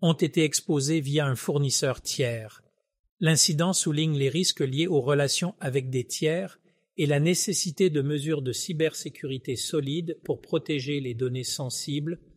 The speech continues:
en particulier pour les effectifs en télétravail. Les organisations doivent rester vigilantes pour protéger leurs données et leurs partenariats avec les fournisseurs.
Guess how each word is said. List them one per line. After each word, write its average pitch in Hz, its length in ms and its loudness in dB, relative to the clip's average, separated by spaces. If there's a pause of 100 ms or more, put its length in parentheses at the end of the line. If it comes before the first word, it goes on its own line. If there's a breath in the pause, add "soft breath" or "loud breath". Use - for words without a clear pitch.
(320)
en 139 140 -2
particulier 147 640 -2
pour 151 160 -6
les 127 240 -2
effectifs 139 500 -6
en 123 80 -6
télétravail. 113 800 -8 (840)
Les 131 220 0
organisations 165 680 0
doivent 139 300 0
rester 135 380 -4
vigilantes 135 640 -4
pour - 220 -4
protéger 147 500 -2
leurs 127 200 -4
données 127 520 0
et 139 100 -6
leurs 127 240 -6
partenariats 120 800 -6 (160)
avec 135 300 -4
les 135 100 -2
fournisseurs. 120 800 -6